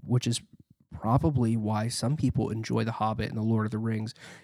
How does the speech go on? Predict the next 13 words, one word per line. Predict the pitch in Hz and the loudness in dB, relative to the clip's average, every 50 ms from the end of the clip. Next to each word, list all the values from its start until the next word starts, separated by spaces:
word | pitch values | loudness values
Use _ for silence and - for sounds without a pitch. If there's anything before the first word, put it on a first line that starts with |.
| - - | -2 0
and | 139 131 - | 0 0 2
even | - 156 180 185 202 190 | 2 2 4 4 6 4
in | 170 143 | 4 4
the | 127 | 2
case | 117 - - 113 117 113 - | 0 0 -2 -2 -2 0 -2
of | 107 107 123 120 | -4 -6 -4 0
Dune, | 135 147 147 135 117 117 | 4 4 4 4 4 2
'cause | - 117 110 - | -2 -4 -4 -2
I | - 127 | 0 2
wasn't | 143 160 156 139 120 - - | 2 2 2 0 -2 -6 -8
crazy | - - 127 156 170 147 120 | -8 -4 -2 -2 -2 -2 -2
about | 110 107 101 98 - - | -2 -2 -2 -2 -2 -4
Dune, | - 110 110 113 127 143 | -4 -4 -4 -4 -6 -8